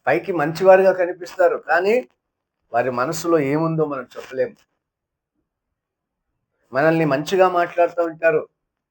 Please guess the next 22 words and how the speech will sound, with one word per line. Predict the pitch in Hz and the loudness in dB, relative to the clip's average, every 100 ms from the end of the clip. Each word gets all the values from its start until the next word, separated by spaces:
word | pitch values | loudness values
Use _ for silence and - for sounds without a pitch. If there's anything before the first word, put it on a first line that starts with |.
| _ _ _ _ _ _ _ _ _ _ _ - | _ _ _ _ _ _ _ _ _ _ _ -4
మనతో | 147 170 185 | -2 2 2
చాలా | 175 143 170 | 2 2 2
స్నేహంగా | 160 156 170 180 180 | 0 -2 -2 -2 0
ఉంటారు, | 175 165 - 170 156 - _ _ _ _ _ _ _ - | 0 0 0 0 0 -12 _ _ _ _ _ _ _ -6
మనతో | 131 170 185 175 | -2 0 6 6
అంత | 156 165 | 4 2
అన్యోన్యంగా | 160 143 170 190 190 185 180 | 0 0 0 0 0 2 0
జీవిస్తూ | 170 170 175 - 165 | 0 -6 -6 -4 -6
ఉంటారు, | 165 175 - - | -4 -6 -6 -8
కానీ | - 240 247 170 190 - _ - | -6 -6 -6 -8 -10 -18 _ -2
వారి | 185 202 | 0 0
మనస్తత్వం | 160 190 226 262 254 233 180 | -4 -6 -2 0 0 -4 -6
అని | 175 | -4
ఎప్పుడు | 165 226 214 | -6 -6 -6
బయటపడుతుందంటే | 190 190 160 156 - 147 131 143 | -2 -2 -2 -10 -10 -14 -8 -6
అవకాశం | 120 147 - 165 160 131 | -4 -6 -2 -4 -4 -14
వచ్చినప్పుడు | 127 - 120 123 | -18 -16 -18 -12
బయటపడుతుంది. | - - 98 90 _ _ _ _ _ - | -10 -10 -14 -20 _ _ _ _ _ -4
వారికి | 139 151 | -4 -2
ఏదైనా | 156 190 185 | 0 2 0
అవకాశం | 151 165 170 151 147 | -2 -4 -10 -10 -14
వచ్చినప్పుడు | - 139 - 131 120 | -12 -14 -12 -12 -12